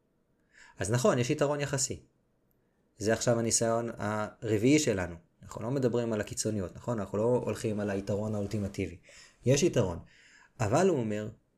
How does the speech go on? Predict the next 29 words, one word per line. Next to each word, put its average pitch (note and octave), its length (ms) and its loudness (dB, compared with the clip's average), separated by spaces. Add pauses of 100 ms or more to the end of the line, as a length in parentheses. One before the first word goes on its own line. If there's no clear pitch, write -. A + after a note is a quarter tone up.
זה A2 160 0
עדיין B2 300 2
לא B2 60 2
מספק G#2 420 -4
משמעות. - 600 -2 (800)
אולי C3+ 380 8
זה A2+ 100 2
איזשהו G#2 340 -2
יתרון, A#2+ 440 2
אתה - 80 -8
צודק, B2+ 460 -2
יש A2+ 220 0
בזה G#2+ 140 2
יתרון. A#2 440 0
החכם G#2 560 -2 (520)
עיניו G#2 320 -2
בראשו, G#2 480 0
הכסיל - 320 0
הולך G#2 200 0
בחושך. G2+ 540 -4 (440)
אבל G#2 200 2
בסוף, C3+ 560 6 (680)
שניהם D3+ 340 -2
ימותו. F#3 400 2 (1300)
מקרה C#3 260 6
אחד D#3+ 220 2
יקרה D3+ 240 2
את D3+ 80 0
כולם. D#3+ 280 -2